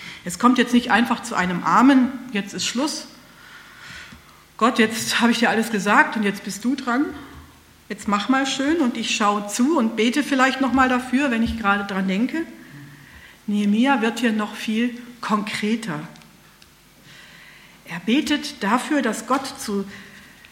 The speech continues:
seinem persönlichen Anteil an dem Verlauf der Ereignisse Gelingen schenkt.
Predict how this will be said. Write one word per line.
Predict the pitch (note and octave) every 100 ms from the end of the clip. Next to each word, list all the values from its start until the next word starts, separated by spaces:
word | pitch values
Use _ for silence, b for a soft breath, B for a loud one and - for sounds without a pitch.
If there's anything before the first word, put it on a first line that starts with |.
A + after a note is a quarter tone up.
| -
seinem | - G#3 B3+ E4 D#4+ D4
persönlichen | A#3+ A#3+ B3+ C#4 C4+ A#3+ A#3 -
Anteil | A3 D4+ E4+ A3 F#3+ G3
an | G3 G3
dem | G3
Verlauf | F#3+ F#3+ F#3 F#3 C4+ F4 - - - B -
der | A3
Ereignisse | G#3 - G3+ G#3+ B3 - A#3
Gelingen | A3+ A#3+ F3 E3
schenkt. | - E3+ E3+ -